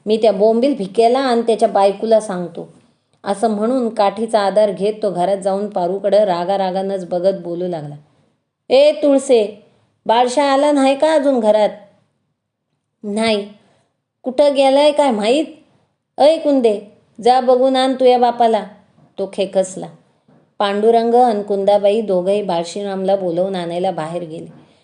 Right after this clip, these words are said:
गोठ्यात पाहिलं, घराच्या मागं पाहिलं, पण तो कुठंच दिसेना. अंधार असल्यानं जास्त लांब न जाता शेजारी पाजारी विचारून दोघंही घरी आले, पण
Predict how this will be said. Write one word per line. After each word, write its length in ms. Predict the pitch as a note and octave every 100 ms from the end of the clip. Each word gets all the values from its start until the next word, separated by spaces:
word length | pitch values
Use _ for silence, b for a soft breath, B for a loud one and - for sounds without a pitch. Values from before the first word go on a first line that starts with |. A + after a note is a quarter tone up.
| b -
गोठ्यात 340 | G#3+ A3 B3 B3+ -
पाहिलं, 260 | E3 D#3 E3 b b A3+
घराच्या 380 | A#3+ C4+ C#4
मागं 320 | C4+ A#3+ A3 B3+
पाहिलं, 380 | B3 F3+ F3 - - _
पण 100 | -
तो 120 | -
कुठंच 460 | F4 C#4+ C#4+ D4+ A#3+
दिसेना. 400 | G#3+ G3 F3 E3 - _ b b b
अंधार 360 | A#3+ C4+ C#4 D#4
असल्यानं 560 | C#4 C4 C#4 C#4 B3
जास्त 360 | B3+ A#3 A3+ B3
लांब 480 | A#3+ G#3+ A3 A#3+ A3+
न 100 | A#3+
जाता 360 | A#3 G3+ D4+ -
शेजारी 440 | - G3 G3+ G#3+
पाजारी 460 | A3 G3+ F#3 G3+ G#3+
विचारून 540 | F#3+ F3+ F#3+ G3 G#3
दोघंही 360 | F3+ E3 F#3+ G3+
घरी 260 | E3 D#3
आले, 220 | D3+ D3+ - _ _ _ _
पण 140 | G#3+